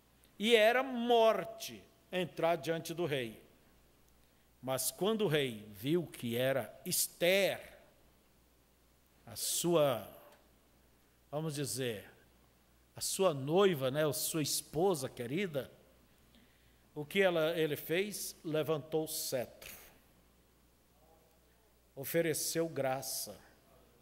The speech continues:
E Esther veio, veio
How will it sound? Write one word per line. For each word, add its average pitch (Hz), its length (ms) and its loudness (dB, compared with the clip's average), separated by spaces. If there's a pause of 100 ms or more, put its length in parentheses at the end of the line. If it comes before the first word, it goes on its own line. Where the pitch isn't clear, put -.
(800)
E 151 160 -4
Esther 170 500 2
veio, 208 600 2 (220)
veio 170 640 -2